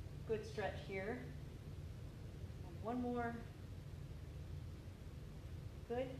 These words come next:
Now head straight, uh, in front of you, and just let the top of your head just fall over to the side. That's a good stretch there. You can also put your arm out and, and lower it until you feel the stretch coming down.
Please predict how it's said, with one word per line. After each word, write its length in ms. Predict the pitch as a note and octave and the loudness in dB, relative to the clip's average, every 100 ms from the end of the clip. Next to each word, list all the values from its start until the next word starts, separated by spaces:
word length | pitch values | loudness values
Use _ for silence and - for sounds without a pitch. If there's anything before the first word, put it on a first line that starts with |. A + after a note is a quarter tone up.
| - - | -2 0
Now 180 | F#3 - - G#3 | 0 0 -2 0
head 200 | G#3 - | 0 0
straight, 400 | - G#3+ G3+ - - - - - - - - - - - F3 | 2 2 4 0 -2 -4 -6 -4 -4 -4 -4 -4 -4 -2 0
uh, 120 | E3+ - | 0 0
in 80 | - | -2
front 180 | G3+ | 0
of 80 | G#3 | 2
you, 120 | A3 | 4
and 180 | A3 F#3+ F#3 - - | 4 0 -2 -4 -4
just 160 | A#3 A#3 | 0 6
let 160 | A#3 | 6
the 80 | A#3+ - - | 6 0 2
top 260 | A3 A3+ | 2 4
of 120 | A3 | 4
your 120 | A3 G#3 | 2 2
head 240 | G3+ G3+ | 0 0
just 180 | - - - - - - - - | -2 -2 -4 -4 -4 -4 -4 0
fall 240 | F#3+ F#3+ G3+ | 2 4 4
over 160 | A3 | 4
to 120 | A#3+ | 2
the 120 | B3+ C4 | 2 2
side. 440 | A#3+ G3+ F3 F#3 - - - - - - - - - - - - - - - - - - - - | 4 8 8 6 0 -4 -4 -4 -4 -4 -4 -4 -4 -4 -4 -4 -4 -4 -4 -4 -4 -2 -2 0
That's 200 | G#3+ G#3+ | 2 4
a 60 | A#3 | 6
good 220 | A#3 A3+ | 8 8
stretch 380 | - G#3+ G#3+ - | 6 2 2 -2
there. 420 | G3+ G#3+ B3+ C4 - | 2 4 4 2 -2
You 140 | G3+ | -2
can 80 | F3+ | -2
also 180 | F3 - | -2 -2
put 200 | G#3 F#3+ | -2 -2
your 100 | E3+ F3 | -2 2
arm 180 | F3+ F#3+ F3+ | 2 2 2
out 240 | F3+ F3 - - | 2 2 -2 -4
and, 120 | E3+ E3 - - | -2 -2 -2 -4
and 120 | E3+ E3 E3+ | -2 0 4
lower 320 | F#3 G#3 A3 | 6 8 8
it 100 | A3 - | 8 4
until 140 | F#3 F3 | -2 -2
you 80 | E3+ | 0
feel 100 | F3 | 0
the 100 | E3+ | 0
stretch 240 | - E3 D3 - | 0 -2 -2 -2
coming 200 | - - | -2 -2
down. 200 | G2+ | -2